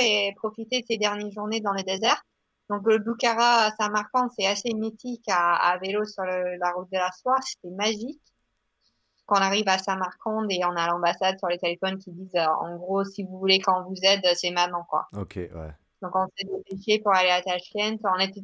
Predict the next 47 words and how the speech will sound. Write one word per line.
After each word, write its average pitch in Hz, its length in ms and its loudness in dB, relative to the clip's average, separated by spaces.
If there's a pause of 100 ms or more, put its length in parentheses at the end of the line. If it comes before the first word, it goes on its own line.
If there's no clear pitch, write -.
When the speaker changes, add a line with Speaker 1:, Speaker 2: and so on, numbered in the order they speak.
Speaker 1:
toujours 226 260 0
sur 202 120 0
la 190 180 4
vie, 208 280 0
euh, 185 60 2
ça 185 140 -4
va 185 100 -2
durer 185 260 -4
une 180 100 -20 (220)
semaine, 185 580 -4
euh, 165 340 -4
Speaker 2:
Uh-huh. - 40 -8
Speaker 1:
tranquille, 185 580 -2
Speaker 2:
Le 190 80 8
Speaker 1:
on 175 60 6
Speaker 2:
déni, 107 420 0
Speaker 1:
va 92 80 0
Speaker 2:
ouais. 95 60 0
Speaker 1:
dans 180 80 2 (140)
un 175 120 0
mois. - 260 -8 (760)
Donc 214 140 4
on 226 40 8
a, 226 220 6 (120)
on 214 40 6
a 214 120 4
même 247 180 0
laissé 214 280 -2
nos 196 180 -6
vélos, 240 220 0 (380)
ils 220 160 -2
sont 208 120 -6
dans 196 100 -2
un 190 200 -2
garage 208 440 0
d'un 185 220 -2
copain. 208 340 -4 (140)
Speaker 2:
Ok. - 180 -8 (340)
Speaker 1:
Parce - 80 -20
qu'on 220 160 6
était 220 180 0
vraiment 233 280 2
convaincus, 226 420 -6
ça 226 100 0
va 190 100 4
passer 208 240 -2
vite. 208 200 -6